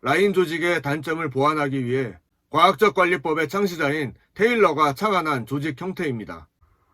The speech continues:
즉 부문별로 관리자의 업무를 기능화하여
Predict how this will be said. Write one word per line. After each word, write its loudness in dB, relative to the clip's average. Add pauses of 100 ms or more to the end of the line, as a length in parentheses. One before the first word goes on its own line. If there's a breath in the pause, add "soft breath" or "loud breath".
즉 2
부문별로 2 (200 soft breath)
관리자의 4
업무를 0
기능화하여 -4